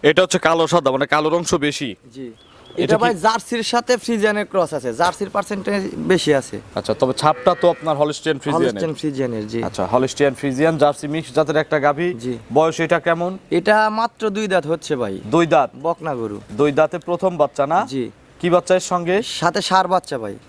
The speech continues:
Speaker 1: আচ্ছা, ষাঁড় বাচ্চা, বেশ সুন্দর একটা কালারের বাচ্চা আছে।
Speaker 2: খুব সুন্দর বাচ্চা হয়েছে ভাই।
Speaker 1: ষাঁড় বাচ্চা।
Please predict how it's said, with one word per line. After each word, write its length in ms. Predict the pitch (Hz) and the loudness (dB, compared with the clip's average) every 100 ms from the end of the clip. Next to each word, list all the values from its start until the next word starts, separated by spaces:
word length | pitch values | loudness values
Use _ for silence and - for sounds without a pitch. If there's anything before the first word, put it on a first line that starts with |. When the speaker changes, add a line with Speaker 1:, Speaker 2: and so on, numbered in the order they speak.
| - | -6
Speaker 1:
আচ্ছা, 220 | 104 - | -6 -6
ষাঁড় 260 | - 143 127 | 0 2 2
বাচ্চা, 280 | 127 - | 0 0
বেশ 140 | 113 147 | -2 -2
সুন্দর 340 | 175 170 175 | -2 0 0
একটা 220 | 160 - | 0 0
কালারের 360 | 139 139 139 135 | 2 2 2 0
বাচ্চা 320 | 127 123 139 | -2 0 0
আছে। 180 | 131 175 | 0 0
Speaker 2:
খুব 120 | 185 | -2
সুন্দর 460 | - - 196 180 151 | -4 -4 0 0 2
বাচ্চা 300 | 139 - 123 | 0 -2 -6
হয়েছে 220 | 110 120 | -4 -6
ভাই। 200 | 101 92 | -6 -4
Speaker 1:
ষাঁড় 280 | - 160 147 | 2 2 4
বাচ্চা। 400 | 127 - 110 | 2 2 -2